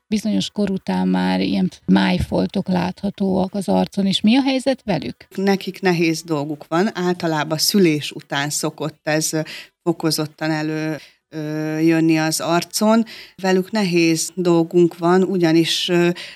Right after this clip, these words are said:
Speaker 2: a májfoltokat minden esetben le szoktuk védeni. A, az U V-fény ugyanis, ö, erősít ezen a májfolton. Ö, ugyanez van, ö,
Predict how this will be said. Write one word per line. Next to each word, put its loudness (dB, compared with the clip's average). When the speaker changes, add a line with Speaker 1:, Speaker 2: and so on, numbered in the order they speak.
Speaker 2:
a -10
májfoltokat -2
minden 4
esetben -6
le -8
szoktuk -12
védeni. -8
A, 2
az -4
U 0
V-fény 4
ugyanis, 4
ö, 4
erősít 2
ezen 0
a 0
májfolton. 0
Ö, 2
ugyanez 2
van, 2
ö, 2